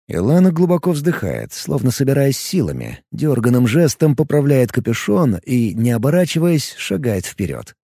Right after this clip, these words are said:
Мне остается только следовать за ней, все еще держа автомат в руках и удивляясь тому, что у меня его до сих пор не забрали. Оставив вьюгу снаружи, мы шагаем по длинному коридору, освещенному тусклыми, мерцающими лампами.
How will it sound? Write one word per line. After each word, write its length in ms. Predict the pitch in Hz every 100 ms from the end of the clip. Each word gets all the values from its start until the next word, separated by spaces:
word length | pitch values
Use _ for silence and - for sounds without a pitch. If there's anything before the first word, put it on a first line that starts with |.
| _ _ _
Мне 340 | 90 110 147
остается 520 | 143 - 151 151 -
только 300 | 135 160 139
следовать 500 | 147 143 165 143 101
за 120 | 95 85
ней, 360 | 78 62 -
все 260 | - - 107
еще 220 | 107 -
держа 400 | 110 117 101 110
автомат 420 | 104 - 107 107
в 40 | -
руках 500 | 113 - 156 98 -
и 100 | 107
удивляясь 540 | 104 110 113 113 107
тому, 400 | 123 123 156 104
что 320 | 92 - 117
у 80 | 120
меня 300 | 131 147 165
его 260 | 143 147 143
до 180 | 135 175
сих 320 | - 185 -
пор 320 | 110 82 -
не 140 | 120
забрали. 640 | 127 95 62 - - 65 - _ _ _ _ _ -
Оставив 600 | 82 95 - 117 113 92
вьюгу 300 | 107 120 107
снаружи, 640 | - 113 151 151 - 62
мы 160 | 76 127
шагаем 460 | - 139 175 170 151
по 100 | 139
длинному 500 | 120 151 143 143 139
коридору, 600 | 135 135 170 131 65 -
освещенному 760 | 120 - 127 - 147 131 123 120
тусклыми, 600 | - 175 - 170 170 160
мерцающими 800 | 143 160 - 156 135 117 131 131
лампами. 580 | 127 113 - 65 -